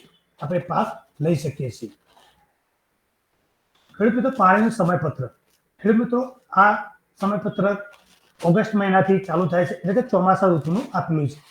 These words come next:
એ જ રીતે તમે શિયાળા માટે, ઉનાળા માટે પણ આવું એક પાણીનું સમયપત્રક બનાવી શકો છો.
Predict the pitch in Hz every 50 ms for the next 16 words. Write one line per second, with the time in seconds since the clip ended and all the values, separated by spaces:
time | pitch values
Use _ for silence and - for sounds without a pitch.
0 | _ _ _ - 202 202 208 180 220 220 - 220 214 - 208 190 185 185 180 -
1 | 170 160 156 160 170 170 180 175 156 151 175 180 - _ _ - - 147 143 151
2 | 170 175 175 175 175 160 175 180 185 - _ _ _ _ _ _ - 175 - 170
3 | 165 175 202 233 226 - 190 208 - _ _ _ _ _ _ _ _ - 175 160
4 | 170 180 190 190 - - 170 165 170 - 165 143 175 185 - - 180 175 170 170
5 | 165 139 - 147 - - 139 117 120 117